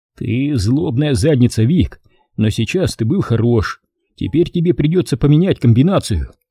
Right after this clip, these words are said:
Вик принял комплимент, небрежно взмахнув рукой, затем забрал кирпич наличных из рук Эйджи и шлёпнул десять тысяч на стол. "Твои три и ещё семь!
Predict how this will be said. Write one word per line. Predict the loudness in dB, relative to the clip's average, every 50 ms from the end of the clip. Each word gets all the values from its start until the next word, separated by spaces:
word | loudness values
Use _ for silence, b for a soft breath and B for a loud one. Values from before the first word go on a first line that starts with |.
| _ _ _ _ _ _ _ _ _ _ _ _ -10
Вик | -8 -6 -4 -2 -2 -2 -2 -4 -8 -12 -12 -6
принял | -4 -4 -4 -2 -4 -4
комплимент, | -2 -2 -2 0 0 2 2 2 2 0 0 -4 -8 -16 _ _ _ _ _ _ _
небрежно | -2 0 0 0 0 -2 -2 -2 0 -2
взмахнув | 0 0 -2 -2 -2 -2 -4 -4 -4 -4
рукой, | -6 -6 -2 0 0 0 0 -2 -4 -12 _ _ _ _ _ _ _ _
затем | -6 -4 -2 -2 -2 -2 -2 -2 -2 -2
забрал | 0 -2 -2 -2 -2 -2 -2 -2
кирпич | -2 -2 -4 -4 -4 -6 -4 -2 0
наличных | 0 0 0 0 -2 -2 -4 -6 -6 -6 -10 _ _ _ _
из | -4 -4 -2 0 0
рук | -2 -2 0 -2
Эйджи | -2 -2 0 0 0 0 0 -2 -4 _ _ _ _ _ _ _ _ _ -4
и | -4
шлёпнул | -2 -2 -4 -4 -2 -2 0 -2 0 0
десять | -2 -2 -4 -4 -6 -4
тысяч | -6 -6 -4 -6 -4 -2
на | -2 -2
стол. | -2 -2 -2 -2 0 0 -2 -4 -8 _ _ _ _ _ _ _ _ _ _ _
"Твои | -4 -4 -2 -2 -2 -2 0 0 0 0 0
три | 0 0 0 0 2 2 2 2
и | 0 -2 -6 -6 -4 -2
ещё | -2 -2 0 0 0 0
семь! | 0 -2 0 0 2 2 2 2 0 -2